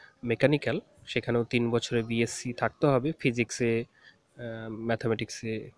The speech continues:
বা কেমিস্ট্রিতে, অথবা ইন্ডাস্ট্রিয়াল কেমিস্ট্রিতে।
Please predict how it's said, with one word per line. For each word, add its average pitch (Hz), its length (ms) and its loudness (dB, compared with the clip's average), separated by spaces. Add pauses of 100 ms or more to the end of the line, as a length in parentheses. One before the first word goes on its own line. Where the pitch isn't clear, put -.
(100)
বা 120 80 -6
কেমিস্ট্রিতে, 135 580 0 (500)
অথবা 156 240 0
ইন্ডাস্ট্রিয়াল 120 500 -2
কেমিস্ট্রিতে। 110 540 -6